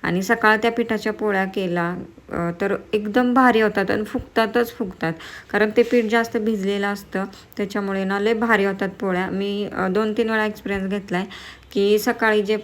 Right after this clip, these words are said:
आपण उरलेलं पीठ, अ, म्हणजे अगोदर मी मळलेलं असेल संध्याकाळी आणि ते थोडंसं शिल्लक राहिल्यामुळे आपण उद्या सकाळी त्याच्या पोळ्या बनवलेल्या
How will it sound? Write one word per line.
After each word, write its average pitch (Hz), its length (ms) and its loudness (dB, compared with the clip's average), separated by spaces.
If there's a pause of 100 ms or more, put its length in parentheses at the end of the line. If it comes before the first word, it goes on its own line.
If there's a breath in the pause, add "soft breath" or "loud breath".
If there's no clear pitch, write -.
(200)
आपण 190 280 -2
उरलेलं 190 380 0
पीठ, 208 320 0
अ, 190 180 0
म्हणजे 190 240 0
अगोदर 196 500 4
मी 202 200 2
मळलेलं 190 580 2
असेल 202 320 0
संध्याकाळी 185 580 -2 (380 loud breath)
आणि 208 220 2
ते 254 220 4
थोडंसं 240 320 4
शिल्लक 214 360 2
राहिल्यामुळे 185 400 2
आपण 190 240 -2
उद्या 185 220 0
सकाळी 190 340 -2
त्याच्या 196 220 -2
पोळ्या 196 260 0
बनवलेल्या 185 560 0